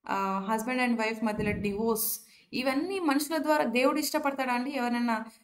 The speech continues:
ఆ, కట్టినటువంటి కుటుంబాన్ని నాశనం చేయాలని దేవుడు ఇష్టపడతాడా? No, హండ్రెడ్ పర్సెంట్ ఈ విల్, ఇది ఎక్కడి నుండి వస్తుందంటే, అపవాది ద్వారా. This all is operating from the marine kingdom అని మీరు గుర్తుపెట్టుకోవాలి. So, బ్లడ్ షెడ్స్ కావచ్చు, యాక్సిడెంట్స్, డెత్ కేసెస్, సడన్ డెత్స్,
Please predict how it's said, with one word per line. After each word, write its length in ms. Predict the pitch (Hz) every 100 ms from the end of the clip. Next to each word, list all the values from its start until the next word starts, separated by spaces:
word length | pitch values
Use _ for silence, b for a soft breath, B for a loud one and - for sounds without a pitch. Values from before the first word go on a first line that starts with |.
| _ 214
ఆ, 40 |
కట్టినటువంటి 640 | 214 233 277 277 277 262
కుటుంబాన్ని 520 | 269 247 262 262 254 240
నాశనం 480 | 214 226 254 262
చేయాలని 260 | 254 247 240
దేవుడు 220 | 208 233
ఇష్టపడతాడా? 580 | 233 233 233 220 226 277 B B _ 196
No, 300 | 226 269 208
హండ్రెడ్ 500 | 190 208 254 285 277
పర్సెంట్ 560 | 247 - 269 277 269
ఈ 180 | 220 196
విల్, 240 | 208 240 - -
ఇది 200 | 208 202
ఎక్కడి 240 | 208 269
నుండి 140 | 269
వస్తుందంటే, 400 | 254 262 240 240
అపవాది 460 | 208 196 214 226 208
ద్వారా. 320 | 190 180 - - B B B B 190
This 160 | 269
all 420 | 262 226 262 311
is 180 | 311 294
operating 560 | 240 226 269 269 277 269
from 280 | 262 240 220
the 60 | 202
marine 420 | 202 220 262 262 262
kingdom 280 | 247 233 226
అని 100 | 233
మీరు 160 | 226
గుర్తుపెట్టుకోవాలి. 680 | 202 202 202 202 - 185 185 - b b _ _
So, 80 | 233
బ్లడ్ 340 | 180 208 226 220
షెడ్స్ 320 | 254 240 -
కావచ్చు, 500 | 220 202 202 - B B B
యాక్సిడెంట్స్, 680 | 180 190 - 214 214 214 214
డెత్ 360 | 190 190 196 -
కేసెస్, 680 | 233 214 202 202 202 185 190
సడన్ 640 | - _ 240 220 262 269
డెత్స్, 400 | 240 214 -